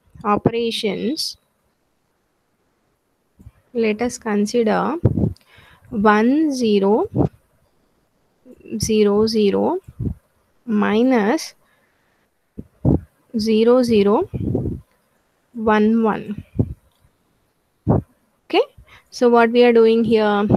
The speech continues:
zero minus one, we have to go for a borrow, but next year, here also we have a zero, here also, so this will become, uh, zero. Now this will be two. Okay, now again it has to pass to this, so this will become one now,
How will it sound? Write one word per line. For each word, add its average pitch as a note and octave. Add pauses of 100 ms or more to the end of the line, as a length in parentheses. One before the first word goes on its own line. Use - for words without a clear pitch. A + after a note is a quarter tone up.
(140)
zero A#3
minus C4+
one, B3+
we B3
have G#3+
to A3+
go G#3+
for A3
a G#3+
borrow, G3+
but G#3+
next G#3
year, G3+
here G#3+
also A3
we A3
have G3
a G3
zero, G3+
here A3
also, G3
so B3+
this G3+
will G#3
become, G#3 (800)
uh, G3+
zero. G#3+ (640)
Now A#3+
this A#3+
will G#3+
be B3
two. G3+ (480)
Okay, F#4+ (460)
now C4
again B3
it A#3+
has G#3+
to B3
pass A3
to -
this, A#3+
so A3
this G#3+
will G#3+
become A3
one G#3+
now, A#3+